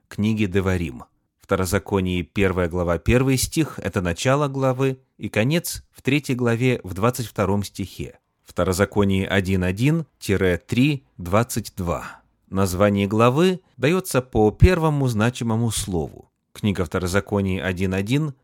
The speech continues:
содержит следующие слова: «Сии суть слова,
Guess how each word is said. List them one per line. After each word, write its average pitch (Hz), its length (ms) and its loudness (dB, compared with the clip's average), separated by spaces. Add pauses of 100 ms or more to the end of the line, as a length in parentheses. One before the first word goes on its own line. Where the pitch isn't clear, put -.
содержит 107 460 0
следующие 85 580 -2
слова: 85 500 -8 (220)
«Сии 143 580 0
суть - 560 -4
слова, 107 800 0